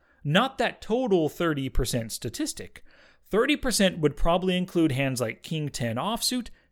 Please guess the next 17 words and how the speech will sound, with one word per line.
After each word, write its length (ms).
Ace 280
nine 320
offsuit, 540
and 300
King 380
two 420
suited. 600
Now, 140
these 240
hands 260
are 160
not 280
normally 500
in 100
somebody's 480
twelve 400
percent 400